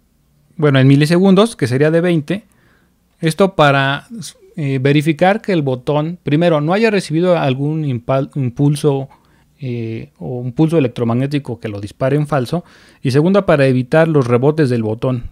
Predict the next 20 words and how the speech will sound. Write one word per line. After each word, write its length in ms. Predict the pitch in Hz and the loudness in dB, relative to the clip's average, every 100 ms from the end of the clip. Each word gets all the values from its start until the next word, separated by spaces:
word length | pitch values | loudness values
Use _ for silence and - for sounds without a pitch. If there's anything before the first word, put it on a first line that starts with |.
| - | -10
de 180 | 147 120 | -8 -8
los 160 | 110 | -6
que 80 | - | -4
hablábamos 400 | 120 127 131 123 | 0 2 0 -2
en 80 | 127 | -4
el 100 | 110 | -4
video 220 | 104 107 | -4 -4
anterior. 380 | 107 135 170 175 _ _ _ _ _ _ _ | -2 -2 -2 -4 _ _ _ _ _ _ _
Entonces, 340 | 139 127 127 - | -8 -4 -6 -4
en 120 | 139 | -4
caso 280 | 123 220 240 | 2 2 4
de 120 | 202 | 2
que 100 | - | 2
el 60 | 139 | 0
botón 440 | 127 123 156 165 | 0 0 0 0
siga, 500 | - 160 156 143 139 - _ _ _ _ _ 147 | -6 -4 -2 -2 -4 -10 _ _ _ _ _ -12
otra 240 | 127 131 | -6 -4
vez, 120 | 131 | -4
si 420 | - 180 185 233 - _ _ _ _ _ _ _ _ _ _ _ _ _ _ _ _ _ _ _ | -6 -2 -2 -2 -8 _ _ _ _ _ _ _ _ _ _ _ _ _ _ _ _ _ _ _
port 380 | - 147 143 - | -2 0 0 -4